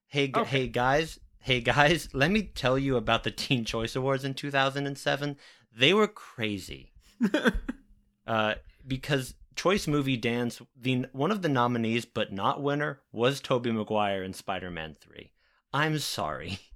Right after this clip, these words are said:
Speaker 1: but is there any movie dance that is talked about more?
Speaker 2: Mm-hmm.
Speaker 1: Here,
Speaker 2: Mm-hmm.
Speaker 1: fifteen years later. I'm sorry, Channing Tatum and Jenna Dewan from Step Up. You may have a Teen Choice Award.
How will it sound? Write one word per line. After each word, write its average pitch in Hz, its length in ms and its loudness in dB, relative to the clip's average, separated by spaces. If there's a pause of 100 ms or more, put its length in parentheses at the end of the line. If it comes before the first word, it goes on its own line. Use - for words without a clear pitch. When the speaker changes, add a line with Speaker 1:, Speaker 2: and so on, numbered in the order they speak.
(760)
Speaker 1:
but 127 220 8
is 120 200 0
there 170 200 6
any 135 280 4
movie 110 340 0
dance 98 380 -6
that 107 140 -8
is 98 140 -8
talked - 360 0
about 101 380 -4
more? 82 360 -6 (1700)
Speaker 2:
Mm-hmm. 143 240 -4 (260)
Speaker 1:
Here, 113 300 0
Speaker 2:
Mm-hmm. 143 80 -8
Speaker 1:
fifteen 131 640 0
years 101 340 -2
later. 92 300 -6
I'm 143 200 2
sorry, 101 320 0
Channing 95 400 -6
Tatum 95 400 -8
and 90 120 -18
Jenna 95 280 -8
Dewan 90 400 -10
from 92 200 -20
Step - 360 -10
Up. 78 220 -6 (760)
You 139 140 0
may 147 120 4
have 120 180 4
a 104 40 -4
Teen 101 260 -6
Choice 92 320 -6
Award. 85 280 -10